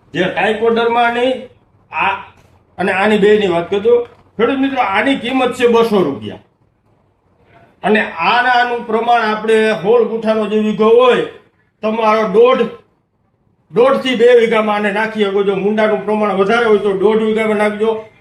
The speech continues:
નકર બે વીઘામાં આનો ઉપયોગ કરજો.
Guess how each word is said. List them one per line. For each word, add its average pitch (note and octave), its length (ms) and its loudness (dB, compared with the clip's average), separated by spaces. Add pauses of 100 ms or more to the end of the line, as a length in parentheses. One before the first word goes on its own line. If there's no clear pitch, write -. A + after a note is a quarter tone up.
નકર G#3 400 -2
બે G3 240 2
વીઘામાં F#3 760 -2
આનો F#3 220 -4
ઉપયોગ E3+ 360 -4
કરજો. E3 480 0